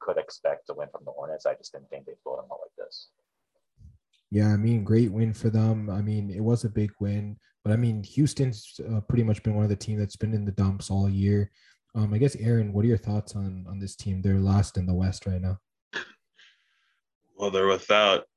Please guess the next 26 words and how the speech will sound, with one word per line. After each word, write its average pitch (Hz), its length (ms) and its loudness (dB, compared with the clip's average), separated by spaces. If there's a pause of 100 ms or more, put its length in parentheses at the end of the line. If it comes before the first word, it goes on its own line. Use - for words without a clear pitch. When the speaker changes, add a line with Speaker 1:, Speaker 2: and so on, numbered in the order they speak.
(200)
Speaker 3:
Kevin 90 260 -2
Porter. 90 540 2
They're 87 180 -4
without 87 420 -2
Jalen 90 400 -6
Green. 90 540 0 (420)
They 82 220 -2
have 82 240 -6
not 87 460 -4
been 87 400 -2 (420)
<laughs> - 480 -14
healthy 90 400 0
as 85 160 -4
of 85 100 -10
late. 82 220 -4
They've 85 240 0
been, 78 340 -10 (140)
they've 90 240 -2
been 73 160 -10 (140)
hitting 80 220 -6
a 73 60 -8
real 80 240 -2
rough 80 240 -6
patch 76 300 -6
here. 78 300 -4 (380)
So 85 440 -2